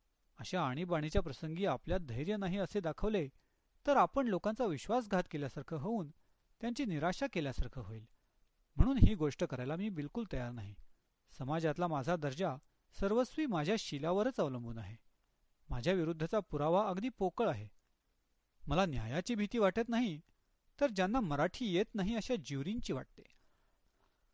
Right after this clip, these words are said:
आपल्याला राजकारणात राहायचं असेल तर या गोष्टींना आपण कायम तयार असले पाहिजे." एकोणीसशे चार साली जेव्हा लोकमान्य शंकराचार्यांना भेटायला गेले, तेव्हा त्यांच्या बोलण्यात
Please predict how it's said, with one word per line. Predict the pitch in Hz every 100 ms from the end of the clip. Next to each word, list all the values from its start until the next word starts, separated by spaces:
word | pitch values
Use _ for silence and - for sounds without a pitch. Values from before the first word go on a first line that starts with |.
| _ _ _ -
आपल्याला | 208 226 254
राजकारणात | 254 143 - 175 208 214
राहायचं | 165 180 214
असेल | 196 226 139 - _ _ _ -
तर | 269
या | 202 214
गोष्टींना | 196 147 - 165 196
आपण | 160 196
कायम | - 131 180 196
तयार | 139 131 135
असले | - -
पाहिजे." | 113 113 - - - - - - - - - - _ _ _ - - - _ _ _ _ _ _ _ _ - - - - - _ _ _ _ _ _ -
एकोणीसशे | - 160 165 208
चार | - 143 170
साली | - 160 165
जेव्हा | 151 170
लोकमान्य | 131 - 139 160 175
शंकराचार्यांना | - 120 - 175 180 160 165 170
भेटायला | 123 117 151 175
गेले, | 160 185 127 _ _ _ _ _ _ _ -
तेव्हा | 254 254
त्यांच्या | 170 135 202
बोलण्यात | 196 151 151